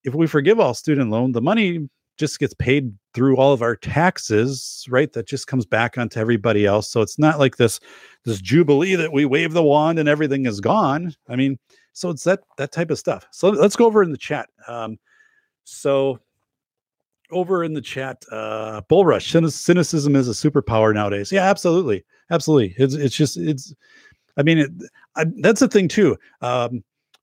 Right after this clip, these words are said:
working with school administrators, I, I, I just can't, I need to remind them, you know, you, this isn't a position that when you, when you elevate up to this position,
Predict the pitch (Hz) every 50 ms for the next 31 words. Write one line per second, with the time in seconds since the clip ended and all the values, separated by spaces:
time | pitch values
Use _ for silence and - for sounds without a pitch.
0 | - - - 170 131 151 190 - 202 190 165 139 - - - 160 160 170 147 139
1 | 135 175 175 - - 175 190 190 170 147 123 127 131 135 - 123 120 117 113 113
2 | 110 107 123 - _ - 120 117 117 110 107 113 110 - - 135 139 - - -
3 | - - - 123 127 123 113 113 - 117 113 113 113 113 120 117 151 185 170 196
4 | 185 165 151 151 196 254 277 233 101 95 101 120 139 135 123 117 - _ _ _
5 | _ _ _ _ _ _ _ _ - 156 139 143 156 131 120 127 120 139 143 -
6 | - 202 196 214 185 151 127 113 - 143 110 135 170 160 - 156 147 135 135 135
7 | 131 - - - - _ _ _ 147 131 117 117 123 113 110 - _ _ - 143
8 | 135 139 143 135 131 151 - - 127 131 127 127 127 135 - - 143 185 175 165
9 | 160 165 156 151 170 - - - 135 120 123 117 - - - 113 101 113 110 -
10 | - 123 113 113